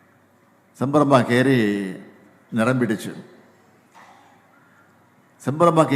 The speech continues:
ஏரியை நிரம்ப விடக்கூடாது. அப்படி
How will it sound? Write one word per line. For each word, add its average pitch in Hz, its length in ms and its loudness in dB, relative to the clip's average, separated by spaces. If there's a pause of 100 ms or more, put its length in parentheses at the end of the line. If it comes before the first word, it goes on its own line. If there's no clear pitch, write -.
ஏரியை 139 300 2 (320)
நிரம்ப 139 320 0
விடக்கூடாது. 107 480 -4 (3500)
அப்படி - 220 2